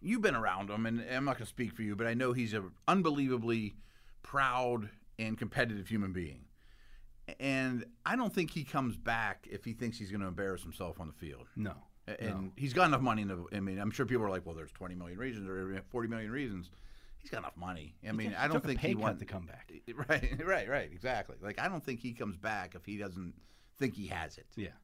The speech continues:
Speaker 1: You know?
Speaker 2: No, I, I agree. Uh, the, the final thing I wanted to talk about real quickly here is the idea that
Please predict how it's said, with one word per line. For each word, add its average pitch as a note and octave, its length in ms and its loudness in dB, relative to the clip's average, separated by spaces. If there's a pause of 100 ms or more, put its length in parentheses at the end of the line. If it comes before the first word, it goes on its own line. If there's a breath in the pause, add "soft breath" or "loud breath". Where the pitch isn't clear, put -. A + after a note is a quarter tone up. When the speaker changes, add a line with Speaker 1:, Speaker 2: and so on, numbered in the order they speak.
Speaker 1:
You F#2 120 -6
know? F2 200 -6
Speaker 2:
No, C3+ 100 2
I, C#3 200 6
I C#3+ 140 0
agree. A2+ 420 -2 (440 soft breath)
Uh, C#3 360 4
the, D3 260 -10
the C#3 80 -8
final E3 320 4
thing C#3 180 4
I C3 40 6
wanted B2+ 160 6
to A2+ 100 -2
talk A#2+ 220 2
about A2 260 -2
real A2+ 140 -2
quickly A#2 420 -4
here G2+ 340 -2
is G2 200 -6
the G#2+ 180 -2
idea A2 520 -2
that G2+ 180 -4